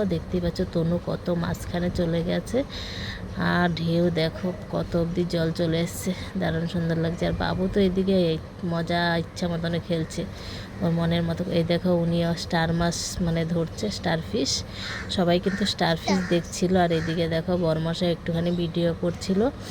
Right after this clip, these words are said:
Speaker 1: তাই আমি ভাবলাম যে আমার কটা ছবি টবি উঠিয়ে দাও। তো ছবি টবি বেশ ওঠানো হয়েছিল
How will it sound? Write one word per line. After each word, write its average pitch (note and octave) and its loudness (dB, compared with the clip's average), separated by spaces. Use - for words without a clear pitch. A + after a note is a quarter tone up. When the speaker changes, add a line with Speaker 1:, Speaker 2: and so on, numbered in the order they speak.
Speaker 1:
তাই E3+ 4
আমি E3 2
ভাবলাম F3 4
যে F#3 2
আমার E3+ 2
কটা F3 0
ছবি F3 2
টবি F3+ 2
উঠিয়ে F3 2
দাও। G3 2
তো F#3+ 0
ছবি F3+ 0
টবি F3+ 2
বেশ F3 2
ওঠানো F3 2
হয়েছিল E3+ 2